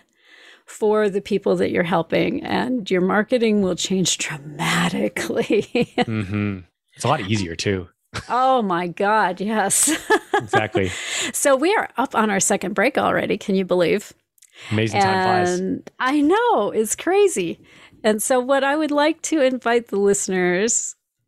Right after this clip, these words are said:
Speaker 1: to do, get your pen, get your paper. And while we're on break this time,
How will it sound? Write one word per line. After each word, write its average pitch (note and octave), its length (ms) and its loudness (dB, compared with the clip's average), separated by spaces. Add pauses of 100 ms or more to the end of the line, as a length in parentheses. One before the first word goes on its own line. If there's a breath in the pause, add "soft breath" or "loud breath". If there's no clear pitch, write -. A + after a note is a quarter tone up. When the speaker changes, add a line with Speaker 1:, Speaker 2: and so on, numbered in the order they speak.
(340)
Speaker 1:
to A3 120 -2
do, F#3+ 420 0 (300)
get B3+ 200 -2
your D4 60 -10
pen, G#3 220 -2
get G#3+ 280 0
your - 60 -12
paper. - 500 -10 (880 soft breath)
And G3+ 380 0
while A3 320 0
we're C4+ 140 0
on F#3+ 220 0
break F#3+ 340 -2
this F#3+ 260 0
time, - 500 -4